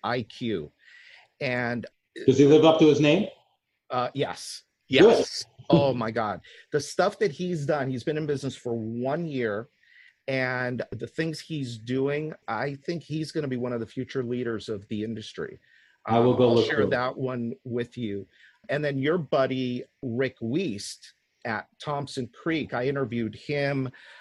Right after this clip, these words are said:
Speaker 1: I don't remember the episode number, but, you know, he's an amazing guy. And th-, there's so many of 'em. And, a l-,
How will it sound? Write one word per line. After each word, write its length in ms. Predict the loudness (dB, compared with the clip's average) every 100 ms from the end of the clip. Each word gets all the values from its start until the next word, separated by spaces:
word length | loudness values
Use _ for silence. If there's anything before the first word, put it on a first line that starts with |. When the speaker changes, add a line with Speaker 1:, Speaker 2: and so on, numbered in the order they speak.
| -20 _ -2
Speaker 1:
I 120 | 0
don't 200 | 0 -2
remember 340 | -4 -2 -2 -4
the 160 | -4
episode 460 | -4 -6 -8 -8 -6
number, 280 | -6 -6 -6
but, 260 | -8 -10 _ -6
you 140 | -4
know, 80 | -4
he's 320 | -2 -2 0
an 60 | 2
amazing 420 | 2 0 -2 -2
guy. 220 | -2 -2
And 160 | -2 -2
th-, 100 | -4
there's 260 | 0 0 0
so 280 | -4 -2 0
many 340 | 2 0 0
of 140 | 0 -2
'em. 200 | -4 -2
And, 80 |
a 40 | 0
l-, 260 | 0 0